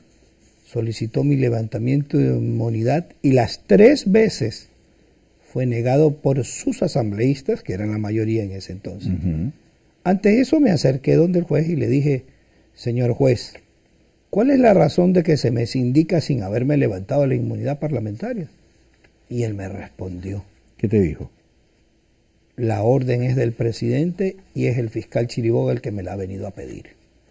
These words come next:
Speaker 2: ¿El fiscal Chiriboga directamente?
Speaker 1: Directamente.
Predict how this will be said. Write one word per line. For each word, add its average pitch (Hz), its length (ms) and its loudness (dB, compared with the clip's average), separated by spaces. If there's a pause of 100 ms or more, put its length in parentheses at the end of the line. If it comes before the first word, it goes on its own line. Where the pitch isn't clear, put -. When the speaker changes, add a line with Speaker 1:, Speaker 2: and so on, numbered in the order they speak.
(840)
Speaker 2:
¿El 117 140 2
fiscal 143 400 2
Chiriboga 143 460 4
directamente? 110 680 2
Speaker 1:
Directamente. 131 920 0